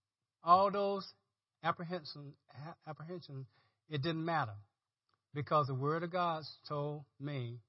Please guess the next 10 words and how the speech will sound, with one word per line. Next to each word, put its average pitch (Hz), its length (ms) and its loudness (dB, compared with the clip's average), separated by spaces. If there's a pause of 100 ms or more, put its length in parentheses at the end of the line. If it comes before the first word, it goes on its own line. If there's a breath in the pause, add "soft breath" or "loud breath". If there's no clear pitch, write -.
(480)
that 131 280 -2
I'm 143 200 -2
supposed 135 560 -6
to 131 240 -8
obey, 123 420 -4 (640)
uh, 123 200 -12 (520)
unless 143 340 0
it's 120 160 -8
something 131 400 -4
that 123 160 -4